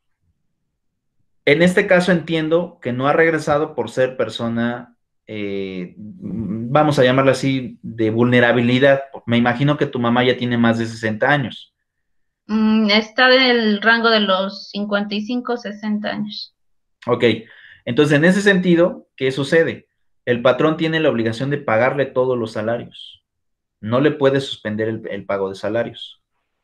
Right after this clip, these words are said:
Speaker 1: Solo que sí, para poder reincorporarla, sí le va a exigir, en este caso, este, el, el sistema de vacunación, que sí se haya vacunado. Porque si no se vacuna,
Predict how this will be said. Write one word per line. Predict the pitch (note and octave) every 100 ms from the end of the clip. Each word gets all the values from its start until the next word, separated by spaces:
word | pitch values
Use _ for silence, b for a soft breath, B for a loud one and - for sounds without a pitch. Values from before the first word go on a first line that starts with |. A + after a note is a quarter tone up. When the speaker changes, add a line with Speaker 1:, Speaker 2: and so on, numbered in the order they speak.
| _ _ _ _
Speaker 1:
Solo | - - D#3 F3
que | F3+ F3+
sí, | - D3+ - -
para | A2+ A2 A2 -
poder | A#2 A2+ B2
reincorporarla, | D3 D3 C3 A#2 A2+ A2+ A2 A2 C3+ F3 B2+ A#2 - _ _ _ _
sí | - - C#3+
le | D3
va | C3
a |
exigir, | B2+ - A#2 B2 A#2+ A#2+ - _ _ _ _
en | G#2
este | A2 A2 B2 A#2+
caso, | A#2+ A#2 C3 D#3+ _ _ _ -
este, | G2 F#2+ - - F#2+ F#2+ F#2 F#2 F2+ F2 F2+ F2+ _ _ _ -
el, | G#2+ G2+ G#2
el | G#2+
sistema | G#2 F#2+ G#2+ G2+ F#2+
de | F#2
vacunación, | F2+ G2 F#2 F#2 A#2 A#2 -
que | F#2
sí | G#2
se | G2+
haya | F#2+ F#2
vacunado. | F2 - F2 G2 G2 - _ _ _ _
Porque | - F#2 G2+
si | G#2 G#2
no | B2+
se | C#3 C#3
vacuna, | C3 B2+ B2+ C#3 - -